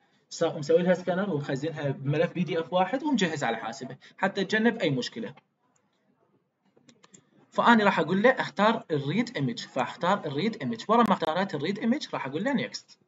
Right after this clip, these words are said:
ورا ما خليتها next راح يفتح لي هاي النافذة. طبعًا أنا من هنا أختار وين مخزن ال-، ال-، النموذج مال الإجابات. أنا مخزنه بالديسكتوب.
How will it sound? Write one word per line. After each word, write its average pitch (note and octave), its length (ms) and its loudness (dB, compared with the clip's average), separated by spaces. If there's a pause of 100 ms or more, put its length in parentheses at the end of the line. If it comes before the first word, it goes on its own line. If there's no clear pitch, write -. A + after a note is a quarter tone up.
(960)
ورا G3+ 180 6
ما F#3+ 120 6
خليتها D#3+ 440 0
next F#3+ 320 -2
راح G3 120 0
يفتح F#3+ 260 2
لي D#3+ 80 0
هاي D3+ 140 2
النافذة. C3+ 380 -4
طبعًا C3+ 480 -2 (500)
أنا F#3 180 6
من F3+ 180 4
هنا D3+ 180 -2
أختار D3+ 340 0
وين D#3+ 220 0
مخزن C#3+ 400 -2
ال-، B2+ 200 -4
ال-، A#2 520 -2 (540)
النموذج D3 480 2
مال C#3 140 0
الإجابات. C3+ 460 -2
أنا A3 140 2
مخزنه D#3 300 -2
بالديسكتوب. C#3+ 600 0